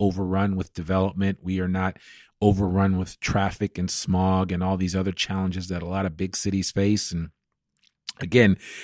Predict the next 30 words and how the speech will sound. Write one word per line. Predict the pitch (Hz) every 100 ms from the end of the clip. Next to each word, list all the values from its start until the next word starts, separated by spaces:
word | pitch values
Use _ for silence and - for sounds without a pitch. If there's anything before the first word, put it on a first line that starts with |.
| -
I | 101
don't | 120
know | 135
what | 139 135
the |
future | 120 135 123 131
will | 127
hold | 147 135 120
as | 107 101
we | 117
go | 104 113 120 113
from | - 107 104 95
four | - 120
hundred | 123 117 117
fifty | - 117 -
to | 113
five | - 113 110
hundred | 110 107
thousand | - 110 110 98 101 101 - - -
people | - 131 - 110 101 92 _ _ _
in | 113 113 110 113
this | 95 110 -
regional | 104 113 107 107 104
area | 101 110 107 98
to | - 117
about | 101 87 107
a | 107
million | 92 92 98 107 101 101
folks | - 110 92 -
by | - 92 92 90 90